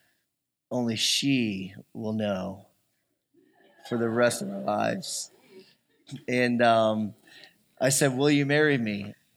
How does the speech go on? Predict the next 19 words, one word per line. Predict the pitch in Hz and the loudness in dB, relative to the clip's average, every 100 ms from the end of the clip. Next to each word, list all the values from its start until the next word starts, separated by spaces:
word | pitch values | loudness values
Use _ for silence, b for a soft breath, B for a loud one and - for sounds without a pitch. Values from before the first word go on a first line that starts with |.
| b b b | b b b
And | 117 | 0
I, | 120 - | 2 2
I | 117 | -2
took | 107 - 139 | -2 -2 2
out | 135 135 | 2 2
the | |
ring, | 123 131 139 | 0 0 0
I | 120 | 0
gave | 113 123 131 | 0 0 -2
it | 131 | -4
to | 147 131 | -2 0
her, | 135 135 127 _ _ _ _ _ _ _ _ _ - _ | 0 -2 -10 _ _ _ _ _ _ _ _ _ -20 _
and | 113 113 | -6 -4
she | - 131 | -2 -2
said, | - 117 107 104 - b b b b _ _ _ _ _ _ _ _ _ _ _ _ _ | 0 0 0 -2 -10 b b b b _ _ _ _ _ _ _ _ _ _ _ _ _
"The | 104 117 | -6 -2
ring | 127 135 127 | 0 -2 -2
doesn't | 113 101 95 | -4 -4 -8
fit." | - 104 - _ - | -6 -6 -6 _ -20